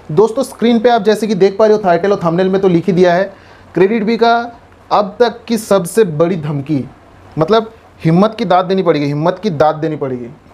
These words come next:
मतलब ऐसा धमकी दिया subscriber को, मतलब मुझे, मुझे धमकी नहीं दिया, एक subscriber को धमकी मिला।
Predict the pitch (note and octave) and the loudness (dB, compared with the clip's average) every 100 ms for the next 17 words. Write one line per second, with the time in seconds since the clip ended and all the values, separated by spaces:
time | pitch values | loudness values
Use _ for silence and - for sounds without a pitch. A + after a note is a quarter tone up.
0 | - D3+ D#3 G#3 G3+ - - - F#3+ G#3+ | -6 -2 2 0 -2 -18 -6 -2 0 0
1 | G3 F#3 F3+ G#3 G3+ G#3 F#3 F3+ F#3+ F#3+ | 0 0 0 2 2 2 -2 0 0 2
2 | - E3 E3+ - - - - - D3 F#3 | 2 0 0 -6 -20 -20 -10 -4 0 2
3 | F3+ - D#3+ E3 A3 G#3+ F3+ E3 E3 D#3+ | 0 -4 -2 2 2 0 -6 -6 -2 2
4 | G#3+ A3 G#3+ F#3 C3+ B2+ - - - - | 2 2 0 0 -2 -6 -10 -18 -14 -4
5 | D3+ F3+ E3 G#3 G#3 F#3+ F3 C#3+ C#3 B2+ | 0 0 2 2 2 2 0 -2 -4 -4